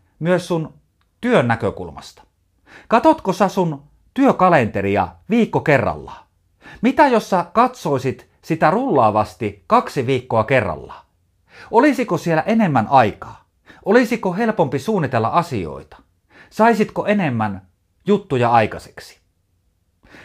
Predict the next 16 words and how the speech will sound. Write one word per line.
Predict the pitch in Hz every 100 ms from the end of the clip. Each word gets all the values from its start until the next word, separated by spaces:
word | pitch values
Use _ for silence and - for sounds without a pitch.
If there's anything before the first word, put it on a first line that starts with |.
| -
Mä | 175
haluaisin, | 240 294 269 180 170 160
että | 147 - 139 - -
tämä | 202 226 160
kipinä | 208 202 147 113
herätteli | 117 - - - 98 98
sua | 151 120 98 - _ -
tähän | 151 139 135
asiaan | 190 147 120 101 98 - - - -
ja | 143
sä | 180 185
lähtisit | 226 165 139 147
miettimään | 240 208 120 104 98
sun | 143
kalenterointia | 196 175 110 95 90 110 123
uudelleen. | 131 78 62 -